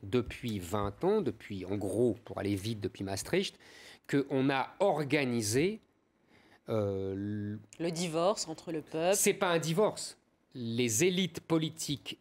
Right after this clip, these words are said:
Speaker 1: économiques et médiatiques se sont débarrassées du peuple. C'est pas un divorce,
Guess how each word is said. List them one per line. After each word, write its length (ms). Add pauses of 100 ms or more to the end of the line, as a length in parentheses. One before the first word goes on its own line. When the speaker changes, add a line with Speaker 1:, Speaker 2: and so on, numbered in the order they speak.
(140)
Speaker 1:
économiques 760
et 100
médiatiques 680 (180)
se 160
sont 320
débarrassées 800 (100)
du 80
peuple. 340 (260)
C'est 120
pas 80
un 100
divorce, 580